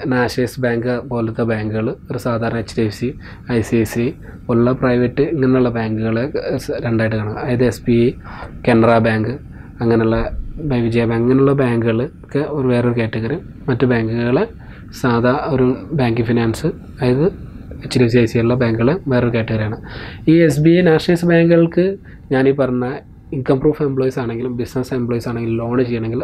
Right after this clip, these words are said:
അവർക്ക് ഇൻകം ടാക്സ് മസ്റ്റാണ്. അതായത് ഇൻകം പ്രൂഫുള്ള എംപ്ലോയി ആണെങ്കിൽ ഐ ടി ഫയൽ ചെയ്ത പേപ്പറോ അല്ലെങ്കിൽ ഫോം സിക്സ്റ്റീനോ ലാസ്റ്റ് ടു ഇയറോ മിനിമം ടു ഇയറോ എബോവ് ആണ്. ബിസിനസ്സുകാരാണെങ്കിൽ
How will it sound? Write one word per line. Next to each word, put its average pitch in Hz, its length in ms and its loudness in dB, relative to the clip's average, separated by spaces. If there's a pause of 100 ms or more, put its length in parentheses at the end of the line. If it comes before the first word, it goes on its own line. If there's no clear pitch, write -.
അവർക്ക് 120 280 -4 (140)
ഇൻകം 135 340 2
ടാക്സ് 131 360 -4
മസ്റ്റാണ്. 110 560 -6 (680)
അതായത് 131 280 2 (360)
ഇൻകം 139 340 2
പ്രൂഫുള്ള 151 340 4
എംപ്ലോയി 131 280 4
ആണെങ്കിൽ 127 360 0 (520)
ഐ 123 160 2
ടി 143 280 4
ഫയൽ 123 300 -2
ചെയ്ത 131 100 2
പേപ്പറോ 131 540 0
അല്ലെങ്കിൽ 120 300 -2
ഫോം 117 260 -4
സിക്സ്റ്റീനോ 120 460 0
ലാസ്റ്റ് 113 340 0 (140)
ടു 127 40 2
ഇയറോ 123 320 4 (360)
മിനിമം 127 280 4
ടു 135 100 4
ഇയറോ 120 320 2 (460)
എബോവ് 110 300 2
ആണ്. 120 140 -4 (640)
ബിസിനസ്സുകാരാണെങ്കിൽ 135 840 2